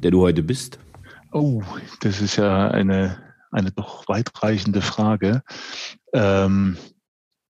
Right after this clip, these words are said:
Speaker 2: die ein bisschen über das Professionelle vielleicht, vielleicht hinausgeht. Na, ich würd sagen, ich bin ein neugieriger, äh, weltoffener Mensch, der, äh,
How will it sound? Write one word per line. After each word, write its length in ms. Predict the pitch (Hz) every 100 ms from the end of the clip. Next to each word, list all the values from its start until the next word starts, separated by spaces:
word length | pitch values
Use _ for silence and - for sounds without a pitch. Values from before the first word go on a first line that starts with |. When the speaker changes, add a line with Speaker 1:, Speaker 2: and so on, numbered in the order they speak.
| _ - -
Speaker 2:
die 220 | - 104
ein 60 | 92
bisschen 320 | 110 - 107
über 140 | 98
das 120 | 98 -
Professionelle 720 | 104 101 - 101 101 113 95
vielleicht, 400 | - 92 87 - -
vielleicht 280 | - 90
hinausgeht. 440 | 92 92 123 - 90 - - - - -
Na, 120 | 170 - - _ 120 -
ich 140 | 240
würd 100 | 120
sagen, 240 | - - 127
ich 100 | 117
bin 320 | 113 110 113
ein 140 | -
neugieriger, 880 | 107 113 120 120 117 113 110 110 120
äh, 200 | 110 101
weltoffener 880 | 104 117 127 120 - 117 110 107 107 - - - -
Mensch, 420 | 107 107 127 -
der, 500 | - 107 104 104 101 - -
äh, 340 | 101 101 98